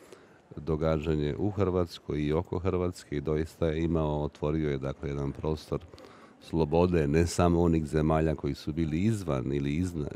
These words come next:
s druge strane toga zida, nego i Hrvatske, jer je dio jednog globalnog procesa.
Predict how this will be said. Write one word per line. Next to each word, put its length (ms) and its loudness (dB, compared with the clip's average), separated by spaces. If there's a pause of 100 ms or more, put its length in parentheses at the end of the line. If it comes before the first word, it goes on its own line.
(200)
s 120 -6
druge 300 2
strane 360 -2
toga 320 -4
zida, 420 -2 (560)
nego 280 6
i 60 6
Hrvatske, 560 -2
jer 100 -10
je 100 -2
dio 360 -2 (100)
jednog 360 -4
globalnog 480 -2
procesa. 600 -2